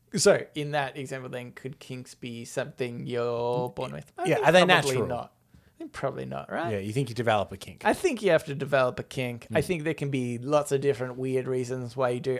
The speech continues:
Speaker 1: I read this weird one on Reddit this week
Speaker 2: Mm.
Speaker 1: where, um, this girl was saying her boyfriend, his kink was wearing women's underwear
Speaker 2: Mm-hmm.
Speaker 1: and putting on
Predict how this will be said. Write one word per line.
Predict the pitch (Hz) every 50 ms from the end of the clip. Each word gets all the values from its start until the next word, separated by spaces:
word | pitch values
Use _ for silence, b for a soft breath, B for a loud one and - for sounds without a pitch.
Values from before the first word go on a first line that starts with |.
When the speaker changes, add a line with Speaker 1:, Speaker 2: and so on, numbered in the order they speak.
| - -
Speaker 1:
I | 147 175
read | 208 202 160
this | 139 123 110
weird | 110 110 123 135 147 147 147 143 143 147 143
one | 127 131 117 110 107
on | 101
Reddit | - - 123 123 123 120 113 -
this | 139 - - -
week | - 139 131 135 - -
Speaker 2:
Mm. | B 110 104 92 B B B B B _
Speaker 1:
where, | - 135 127 127 123 120 120 120 127 - -
um, | 123 120 120 123 117 117 120 120 - -
this | 139 123 117 -
girl | - - 131 123 120
was | 120 -
saying | - 123 120 117 117
her | 107 107 117 117 117
boyfriend, | 160 156 - - 131 123 123 120 - 143 131 120 117 131 143 - - _ _ _
his | - 110 117 117 - - - - _
kink | - - - 127 127 131 - -
was | 123 117 110 113 107 - - - b b b b b b b b b b b b _
wearing | 139 139 135 135 139 135 135 131 123 127 127 123 123 120 120 120 120 - - _ _ _ _ _ _ _ _ _ -
women's | - 123 120 120 123 120 120 117 120 117 113 117 113 - - - _ _ _ _ -
underwear | 135 139 139 139 131 135 123 120 120 117 113 113 110 113 113 123 - -
Speaker 2:
Mm-hmm. | 127 107 98
Speaker 1:
and | 135 127 120 120 -
putting | - - 131 131 127 123 123 120 120 120 117
on | 117 123 120 120 120 120 123